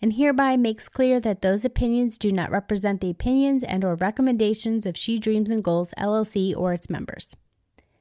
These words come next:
This podcast is for entertainment purposes only and does not constitute any form of professional advice. Listeners of this podcast should conduct their own extensive research before making any decisions in connection with topics discussed in this podcast.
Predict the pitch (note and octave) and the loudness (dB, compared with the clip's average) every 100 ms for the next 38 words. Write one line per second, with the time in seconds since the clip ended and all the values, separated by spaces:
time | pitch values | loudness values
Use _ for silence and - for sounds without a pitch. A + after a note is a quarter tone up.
0 | _ D4+ E4 - C4 C4 C4+ C4+ B3+ A3+ | _ -2 -2 0 0 0 0 0 0 -4
1 | - - B3+ D4+ D#4+ C#4 C4 - - G3+ | -4 -2 0 2 2 2 0 2 0 2
2 | A3+ - G#3+ F#3 F3+ F3 E3 F3 A3+ A3+ | -2 -2 -4 -2 -2 -2 -2 -2 0 0
3 | A#3+ - - B3 - B3 A#3 A3+ B3+ C#4 | -2 -2 -4 -4 -2 -2 -2 -2 2 2
4 | C4+ B3+ B3 A3 - G3 F#3+ F#3+ G#3+ F#3 | 2 0 0 0 -2 -2 -2 -2 -2 -2
5 | F3 F3 G#3 B3 - _ - - F4 - | -2 -2 -2 -4 -10 _ -16 0 0 2
6 | C4 G3 F#3 F3+ F#3+ - A3 A3 C4 B3 | 2 0 -2 -4 -6 -4 -4 -4 -2 -2
7 | A#3 A3 G3+ G3 F#3+ F#3+ F#3 - B3+ C#4+ | 0 -2 -2 -2 -2 -2 -4 -2 2 2
8 | C4+ - A#3 A3 G#3 B3+ D4 C#4 B3 - | 0 -2 -2 -2 -2 0 0 0 0 -2
9 | G3+ - G3+ F#3+ F#3+ G3+ - C#4+ D4+ B3 | -6 -2 0 0 -2 -4 2 4 4 2
10 | A#3+ - G#3 G#3+ G#3+ G3 F#3+ G3+ G3+ - | 0 0 0 0 -2 -2 -4 -2 -4 -2
11 | A3+ F#3+ - F#3 - G#3 - - G3 - | -4 -4 -4 -6 -4 -6 -8 -10 -6 -4
12 | E3+ - F3+ F3+ F3+ - - - - - | -4 -4 -4 -4 -6 -8 -8 -8 -10 -10
13 | - | -16